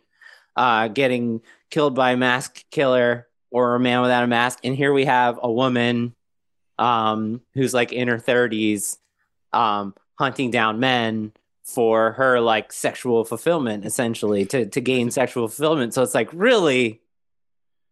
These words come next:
weird. And I'm sure that, you know, we're, we're three old white dudes, and I'm sure that,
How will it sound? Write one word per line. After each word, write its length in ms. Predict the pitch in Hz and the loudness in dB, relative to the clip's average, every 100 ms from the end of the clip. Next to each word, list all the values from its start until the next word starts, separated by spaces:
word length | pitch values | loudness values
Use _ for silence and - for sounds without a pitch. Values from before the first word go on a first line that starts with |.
| _ _ _ | _ _ _
weird. 720 | 101 110 160 196 226 226 220 185 | -8 0 2 4 6 4 2 0
And 160 | 151 | 0
I'm 140 | 147 151 | 0 -2
sure 500 | - 170 180 180 185 | -4 0 2 4 2
that, 280 | 156 139 131 | 2 0 0
you 100 | 156 | 0
know, 120 | 127 | 0
we're, 280 | 131 165 147 - | 2 0 -2 -4
we're 240 | 143 170 | -2 -2
three 680 | 160 151 165 185 185 180 165 _ _ _ _ _ | -4 -4 0 2 4 2 -2 _ _ _ _ _
old 280 | 139 170 151 | 0 0 2
white 340 | 147 147 151 | 2 2 0
dudes, 480 | 147 139 139 139 135 | 0 2 2 0 -4
and 140 | 127 | -2
I'm 100 | 131 | -2
sure 400 | 127 - 143 143 | -2 0 2 2
that, 380 | 139 131 120 - | 2 2 2 -2